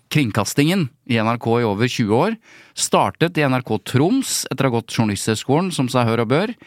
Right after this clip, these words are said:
Og så bar det til hovedstaden, eh, og programleder for sporten, og der har hun ledet store sportssendinger og O L og V M, og så har hun også ledet andre programmer som Sommeråpent og T V-aksjonen. Og noen hørte jo,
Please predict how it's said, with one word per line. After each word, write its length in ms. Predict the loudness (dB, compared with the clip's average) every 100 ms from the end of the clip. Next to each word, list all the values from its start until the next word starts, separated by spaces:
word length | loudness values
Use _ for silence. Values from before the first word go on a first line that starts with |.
| -20 -20 -20 -20 _
Og 100 | -2 0
så 100 | 2
bar 180 | 2 0
det 80 | 0
til 100 | 0
hovedstaden, 640 | -2 -2 0 2 0 -2 -2
eh, 240 | -2 0 0
og 160 | -2 -2
programleder 800 | -2 0 0 0 -2 0 0 -2
for 220 | -2 -2
sporten, 500 | -2 -4 -6 _ -2
og 60 | 0
der 160 | 0
har 80 | 0 -2
hun 60 |
ledet 360 | -2 -2 -4 -6 -10
store 280 | -4 -2 -2
sportssendinger 680 | -4 -6 -2 -2 0 0 0
og 80 | 0 0
O 20 | 0
L 80 | 0
og 60 |
V 60 | 2 2
M, 80 | 0
og 60 | -2
så 160 | 0 0
har 40 |
hun 100 | 0
også 160 | -4 -2
ledet 540 | 0 0 -4 _ -18 -16 -4
andre 320 | 0 2 2
programmer 320 | 0 0 0 0
som 160 | 0
Sommeråpent 680 | 0 0 2 0 0 -4 -2
og 60 | 0
T 60 | 0
V-aksjonen. 540 | 0 -4 -2 0 0 -2 -14 -20 -2
Og 60 | 2
noen 240 | 4 4 4
hørte 320 | 2 2
jo, 80 | 2